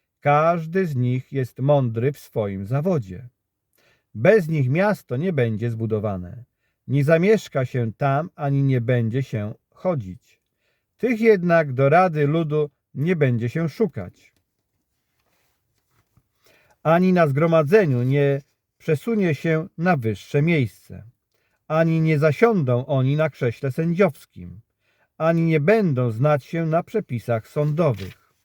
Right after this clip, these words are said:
Nie zabłysną ani nauką, ani sądem. Ani się nie znajdą przy wyjaśnianiu przypowieści.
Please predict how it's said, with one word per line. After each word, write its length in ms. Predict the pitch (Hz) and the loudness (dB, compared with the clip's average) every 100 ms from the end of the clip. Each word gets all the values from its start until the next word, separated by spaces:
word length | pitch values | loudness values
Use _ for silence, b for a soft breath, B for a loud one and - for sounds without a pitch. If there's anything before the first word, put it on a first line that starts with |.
| _ _ _ _ _ _ _ _ _ _ _ _ - | _ _ _ _ _ _ _ _ _ _ _ _ -2
Nie 160 | 151 | 2
zabłysną 720 | 160 180 175 233 202 - 139 139 | 4 2 4 2 2 -2 -4 -4
ani 320 | 147 131 123 | -4 -2 -2
nauką, 600 | 120 156 180 185 - 214 - | 0 2 2 0 -4 -8 -6
ani 540 | 135 127 139 151 170 _ | -6 -4 -2 -4 -8 _
sądem. 720 | - 208 160 101 92 90 95 - _ _ _ _ | -4 -2 0 -2 -6 -12 -16 -20 _ _ _ _
Ani 280 | 151 170 175 | -4 -2 -2
się 280 | - 170 160 | -2 -2 0
nie 180 | 156 143 | 2 2
znajdą 580 | 143 202 190 131 127 120 | 2 2 2 2 -2 -4
przy 400 | - 139 135 120 | -4 0 0 0
wyjaśnianiu 800 | 151 180 160 - 143 117 123 | 0 0 -2 -4 -2 0 -2
przypowieści. 960 | 135 123 120 143 190 156 - - 90 | -4 -8 -4 0 2 0 -4 -20 -18